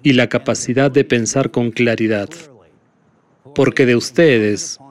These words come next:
individuos inteligentes y reflexivos, depende ahora todo. El futuro de la humanidad recae verdaderamente sobre sus hombros.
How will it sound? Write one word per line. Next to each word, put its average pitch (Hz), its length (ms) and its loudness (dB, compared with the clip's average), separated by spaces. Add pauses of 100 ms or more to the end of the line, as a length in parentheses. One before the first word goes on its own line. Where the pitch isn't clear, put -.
individuos 127 800 4
inteligentes 120 800 0
y 135 40 0
reflexivos, 139 920 0 (420)
depende 127 680 2
ahora 151 360 0
todo. 104 640 -2 (880)
El 135 140 2
futuro 196 420 4
de 175 100 6
la 131 100 4
humanidad 120 540 2
recae 156 480 0
verdaderamente 135 840 2
sobre 113 320 0
sus - 280 -6
hombros. 107 580 -4